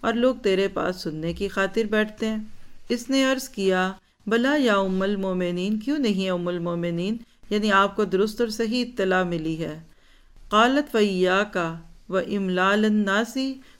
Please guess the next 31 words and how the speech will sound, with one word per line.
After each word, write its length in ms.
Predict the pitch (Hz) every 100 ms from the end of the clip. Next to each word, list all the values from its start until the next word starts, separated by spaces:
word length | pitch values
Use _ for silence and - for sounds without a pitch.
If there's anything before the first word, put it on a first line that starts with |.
| -
व 120 | 185 202 -
तक़नीतहुम, 1080 | 233 233 - 185 185 180 185 202 208 160 151 - - _ _ _ _
उन्होंने 280 | 208 226 247
फरमाया 320 | 247 233 240
लोगों 360 | 240 202 180 196
को 140 | 190
बेजार 440 | 180 180 170 170 165
करने 420 | 165 185 196 240
से 200 | 247 247 247 247
और 200 | - 190
उन्हें 220 | 196 202
रहमत 380 | 190 196 202 196
इलाही 420 | 185 175 180 190
से 160 | 185 185
मायूस 420 | 175 170 185 208
करने 360 | - 190 196 214
से 200 | 254 262
इज्तनाब 500 | 214 185 170 165 165
करना। 360 | 165 160 151 165 - - - _ _ _ -
और 140 | 208
ये 100 | 226
भी 120 | 240
रिवायत 360 | 269 233 202 202
किया 240 | - 190
गया 240 | 185 196 220
कि 140 | 214
उन्होंने 300 | 190 196 190
इससे 220 | 185 -
फरमाया, 600 | 185 185 175 175 185 202 226 233 _ _ _
"उक़्सुस 600 | - 214 - - 269 285 202
यौमन 540 | 185 175 175 214 269